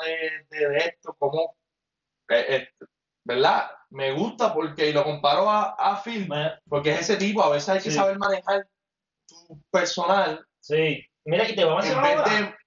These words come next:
Speaker 1: en vez de empujar estrategia como hizo Quirino. Mira, usted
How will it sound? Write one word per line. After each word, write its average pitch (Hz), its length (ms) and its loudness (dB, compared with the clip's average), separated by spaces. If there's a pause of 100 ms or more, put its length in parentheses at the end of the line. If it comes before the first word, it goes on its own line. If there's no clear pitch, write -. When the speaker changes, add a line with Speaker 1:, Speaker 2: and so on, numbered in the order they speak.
(140)
Speaker 1:
en 156 200 -4
vez 165 160 0
de 196 400 4
empujar 180 440 0
estrategia 202 440 -4
como 147 160 -20
hizo 180 160 -16
Quirino. 139 440 -18
Mira, 175 180 2
usted - 200 0